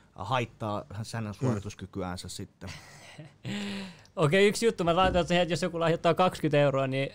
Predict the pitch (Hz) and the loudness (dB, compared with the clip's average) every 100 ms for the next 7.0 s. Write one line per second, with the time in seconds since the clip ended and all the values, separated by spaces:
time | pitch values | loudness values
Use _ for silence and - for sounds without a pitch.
0 | - 147 151 143 143 147 160 135 139 151 | -2 0 2 2 2 4 4 4 2 0
1 | 151 175 131 123 - - 233 214 220 - | 2 2 2 0 -4 0 2 2 2 2
2 | 214 202 208 214 - 170 156 160 127 139 | 2 2 4 2 2 -2 2 2 4 2
3 | 160 147 104 95 - 180 254 240 233 233 | 2 0 0 -4 -4 2 4 4 2 2
4 | 254 240 233 220 208 233 214 220 196 185 | 4 4 2 0 0 2 2 2 2 0
5 | 190 190 175 180 202 190 156 196 196 208 | -2 0 0 2 2 0 0 0 2 2
6 | 214 240 156 143 139 170 143 143 156 | 2 0 0 0 0 0 0 -2 -8